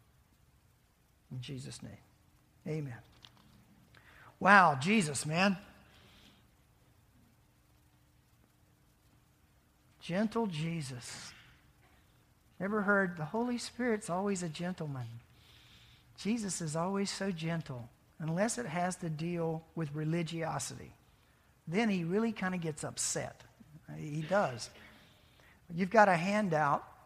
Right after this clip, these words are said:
a fill-in in your handout, I should say, of six things I wanna p-, uh, try to point out that we might learn from Jesus this morning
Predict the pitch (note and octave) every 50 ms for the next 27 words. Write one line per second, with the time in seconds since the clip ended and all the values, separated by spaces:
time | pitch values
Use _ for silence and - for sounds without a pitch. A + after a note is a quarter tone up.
0 | - - - - _ _ _ - D#3+ D3 B2+ - - G#3 G3+ G3+ F#3 E3+ D#3+ D#3
1 | D#3 E3 E3 - E3+ D#3+ D#3+ D#3+ D#3 D3+ D3+ C#3+ C#3 C3 A#2+ D#3 D#3+ D#3 D3+ C#3
2 | C3+ C3+ C3+ B2+ - D3+ C3+ - - D3+ C#3 C#3 D3 D3+ D3 - - - - -
3 | - - - - - C#3 C3 C3 C3 - - - F#3+ F#3+ F3+ - - - - -
4 | - - - - - _ _ _ _ _ _ - F#3+ F#3 F3 E3+ E3 D3 E3 D#3
5 | D#3+ E3 E3 C#3+ B2+ - - - - - D#3 D3 D3 C#3 C#3 D3 C#3 - - F3+
6 | D#3+ D3+ D#3 - - F3+ F3 E3+ E3+ E3 E3 D#3+ D#3+ E3+ D3+ D#3 E3 E3 D#3+ D#3+
7 | E3+ E3 D#3 E3 E3 E3 E3 D3 - D3+ C#3+ C3+ C#3+ D#3 D#3 D3+ D#3 D3 - -
8 | C3+ - - - D#3+ D#3 D#3+ D#3 D3+ C#3+